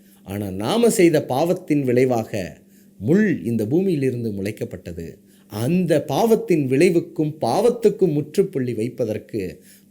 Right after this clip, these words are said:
முள்ளுகளினால் செய்யப்பட்ட ஒரு கிரீடத்தை தன் சிரசின் மீது அவர் ஏற்றுக்கொண்ட, பாவிகளை மீட்க வந்த முட்கிரீடத்தை சூடின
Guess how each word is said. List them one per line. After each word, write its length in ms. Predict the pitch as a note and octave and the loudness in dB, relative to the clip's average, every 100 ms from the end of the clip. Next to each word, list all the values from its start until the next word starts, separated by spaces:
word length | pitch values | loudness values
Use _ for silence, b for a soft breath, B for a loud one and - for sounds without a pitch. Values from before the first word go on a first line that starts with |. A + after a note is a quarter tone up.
| G2+ | -4
முள்ளுகளினால் 680 | B2+ F3 F3+ E3+ C#3+ A#2+ A2+ | 0 2 4 2 0 -2 -4
செய்யப்பட்ட 600 | - A2 B2+ A2 - A2 | -2 -2 -2 -4 -2 -2
ஒரு 140 | G2+ - | -2 -4
கிரீடத்தை 580 | A2 A2 - G#2+ F2 - | -4 -4 -4 -6 -6 -8
தன் 320 | E2+ A2+ C3+ C3+ | -6 -2 -2 -2
சிரசின் 420 | D3 F3+ F3+ C3+ | 0 0 0 -2
மீது 200 | G2 G2 | -4 -6
அவர் 180 | A2 G2 | -6 -6
ஏற்றுக்கொண்ட, 920 | F#2 A2+ - - - G#2+ G#2 F#2 E2 - b b b _ - | -4 -4 -6 -8 -6 -8 -6 -6 -10 -16 b b b _ -6
பாவிகளை 500 | G2+ D#3+ G#3 F#3+ F3+ | 0 2 4 4 4
மீட்க 340 | D#3+ E3 - F3 | 2 0 -2 0
வந்த 600 | E3 E3 D#3 A#2+ A2 - _ _ _ _ | 0 0 0 0 -4 -12 _ _ _ _
முட்கிரீடத்தை 720 | C#3 F3 - B3+ A3 F#3 D#3+ D3 - | 0 0 2 4 6 6 2 0 0
சூடின 600 | D3+ D#3 C3+ G2 D#2 - | 0 0 -2 -6 -10 -18